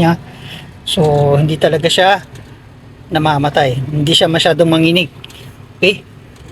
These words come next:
So, tara, simulan natin para ma-, magkaroon kayo ng idea.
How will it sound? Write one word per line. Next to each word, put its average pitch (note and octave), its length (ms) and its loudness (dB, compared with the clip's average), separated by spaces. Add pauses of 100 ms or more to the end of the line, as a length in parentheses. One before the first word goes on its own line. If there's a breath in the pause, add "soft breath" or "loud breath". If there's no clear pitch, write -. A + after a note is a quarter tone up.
(120)
So, - 160 -6 (1400)
tara, E3 160 4
simulan E3 320 0
natin F#3 240 4
para D#3 320 0
ma-, C#3+ 480 0
magkaroon C#3+ 320 -2
kayo C#3+ 160 0
ng C3+ 80 -4
idea. B2 400 -6